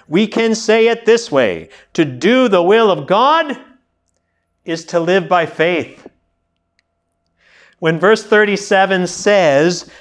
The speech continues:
"When you have done the will of God," it is referring to the completion of the life of faith. That's what we want, dear friends, more than anything else.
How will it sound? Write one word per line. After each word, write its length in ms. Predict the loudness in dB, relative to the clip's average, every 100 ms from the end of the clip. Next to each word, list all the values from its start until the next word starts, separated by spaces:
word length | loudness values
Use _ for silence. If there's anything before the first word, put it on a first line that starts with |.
| _
"When 240 | -4 -2 0
you 100 | 0
have 320 | 0 -4 -4
done 320 | -2 0 0
the 100 | 2
will 240 | 4 4 2
of 160 | 0
God," 600 | 0 2 0 -4 -4 -4 -10 -20 _ _ _
it 180 | 0 2
is 320 | 2 2 2
referring 640 | -2 -2 0 2 2 0
to 140 | 0 2
the 120 | 0
completion 920 | -2 -6 -6 -2 0 0 0 -2 -2
of 300 | -4 -4 0
the 120 | -2
life 520 | 0 0 0 -2 -8 -14 -4
of 260 | -2 -2
faith. 600 | -6 -2 0 0 -4 -14 _ _ _ _
That's 680 | -6 -2 0 -2 -6 -14 -20 _
what 500 | -8 0 0 0 -6 -18 _
we 180 | -6 -4
want, 680 | -2 0 0 0 -6 -16 _ _
dear 180 | -8 -8
friends, 600 | -8 -10 -10 -18 -20 -20 _ _ _ _ _ _ -4
more 220 | -2 0
than 180 | -2 -4
anything 640 | -4 0 0 0 -2 -2
else. 560 | -4 -6 -14 -20 -20